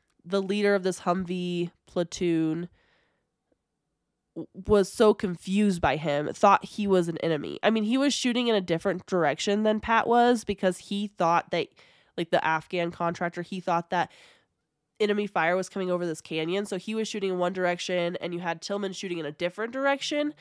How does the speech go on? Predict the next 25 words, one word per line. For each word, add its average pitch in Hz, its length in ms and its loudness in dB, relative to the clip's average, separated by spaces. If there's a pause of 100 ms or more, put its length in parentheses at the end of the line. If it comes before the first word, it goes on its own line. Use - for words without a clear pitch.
(320)
But 202 460 4 (1160)
when 208 200 2
you're 202 140 6
in 208 100 4
a 196 240 2
situation 196 540 0
like 165 160 2
that, 151 260 2
it's - 160 -4
kind 180 220 0
of 156 60 -8
hard 165 400 0
to 180 180 -4
decide, 156 340 -2
especially, 196 360 -2
like, 156 120 -2
in 160 60 -2
a 139 80 -4
canyon. 180 520 0 (300)
You 208 80 -4
don't 220 140 4
really 196 180 2
know 202 300 6
where 185 180 4
the 180 160 -6